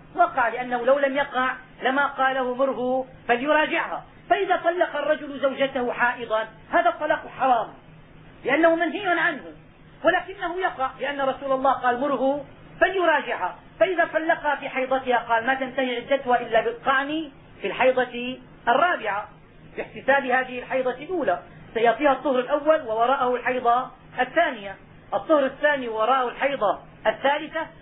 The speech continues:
والطهر الثالث وراءه الحيضة الرابعة. وعندنا قول ضعيف يقول بأن العدة لا تنتهي بالطعن في الحيضة الثالثة،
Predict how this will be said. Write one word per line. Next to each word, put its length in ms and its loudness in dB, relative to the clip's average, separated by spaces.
والطهر 360 -2
الثالث 380 -2
وراءه 320 2
الحيضة 540 2
الرابعة. 480 0
وعندنا 680 4
قول 380 -2
ضعيف 360 -2
يقول 600 4
بأن 520 4
العدة 840 2
لا 140 2
تنتهي 460 -6
بالطعن 720 -2
في 60 -4
الحيضة 600 2
الثالثة، 640 -2